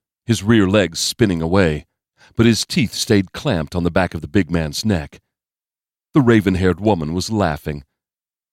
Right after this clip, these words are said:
Robin's eyes shot to a spot on the floor. Her gun. She meant to dive for it, but her sluggish legs gave out as she came off the couch. Robin tumbled to the hardwood floor,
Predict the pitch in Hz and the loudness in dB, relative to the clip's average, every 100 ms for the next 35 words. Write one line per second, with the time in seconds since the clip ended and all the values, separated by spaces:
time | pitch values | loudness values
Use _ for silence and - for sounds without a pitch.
0 | _ _ _ _ _ _ _ - 104 92 | _ _ _ _ _ _ _ -2 0 0
1 | 90 104 90 82 - 113 87 82 80 - | 0 0 0 0 -2 -2 -2 -4 -8 -4
2 | 101 82 76 - 113 101 78 76 _ _ | -4 -4 -6 -8 -4 0 -2 -4 _ _
3 | _ _ _ - 90 107 95 80 78 _ | _ _ _ -12 -4 0 0 -2 -10 _
4 | _ _ _ _ _ _ _ _ - 147 | _ _ _ _ _ _ _ _ 0 4
5 | 147 131 98 131 127 95 - 85 78 - | 4 2 0 2 2 2 -2 -2 -2 -6
6 | _ _ _ _ 113 110 - 143 120 104 | _ _ _ _ 0 0 0 0 2 2
7 | - 117 98 92 - 113 110 113 104 85 | 2 2 2 0 -2 2 4 4 2 0
8 | 87 101 - 101 87 - 95 107 87 82 | -2 -4 0 0 0 -2 -6 -4 -4 -6
9 | - _ _ _ _ _ _ _ - 151 | -12 _ _ _ _ _ _ _ 2 4
10 | 123 120 120 135 98 98 95 110 104 85 | 4 4 4 2 2 0 -2 2 0 0
11 | 95 - 123 95 80 | -4 -2 0 2 2